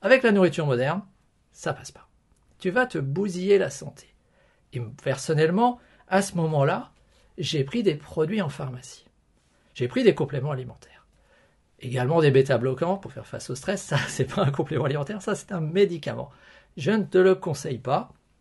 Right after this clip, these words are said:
C'est un médicament qui est dans la liste des produits dopants dans tous les sports dans lesquels les gens ont besoin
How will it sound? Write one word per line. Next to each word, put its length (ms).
C'est 140
un 20
médicament 680
qui 160
est 60
dans 100
la 120
liste 200
des 80
produits 260
dopants 340
dans 120
tous 160
les 220
sports 480
dans 100
lesquels 320
les 100
gens 200
ont 100
besoin 480